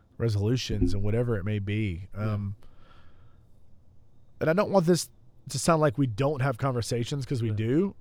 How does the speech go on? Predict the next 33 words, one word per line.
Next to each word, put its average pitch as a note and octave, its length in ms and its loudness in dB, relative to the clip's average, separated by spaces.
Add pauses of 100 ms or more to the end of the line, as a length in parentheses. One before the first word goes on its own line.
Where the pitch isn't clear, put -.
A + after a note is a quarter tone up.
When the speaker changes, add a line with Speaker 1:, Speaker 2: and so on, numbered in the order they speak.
Speaker 1:
but, C3+ 200 2
like, C3 400 0 (840)
when C#3+ 160 -4
you C3 60 0
put - 180 12
it E3+ 240 4
into C3+ 220 -2
perspective B2 720 0
of G#2+ 260 -2
hours A2+ 560 -2
that A2 160 -2
me A#2 100 -2
and A2 220 -4
Speaker 2:
Yeah. A#2 60 -2
Speaker 1:
you B2+ 80 2
have A2 160 -2
talked, - 420 -6 (1600)
just A#2+ 280 0
sitting - 220 -6
in A#2+ 60 -4
front B2 140 -2
of A2 60 0
these G2 60 0
microphones, G#2 840 -2 (1800)
can C#3 160 -6
me D3+ 100 0
and C3+ 100 0
her C3+ 200 2
wake A#2 280 0
up A2 160 -2
in A2 60 2
the A2 60 0
morning G#2 460 -4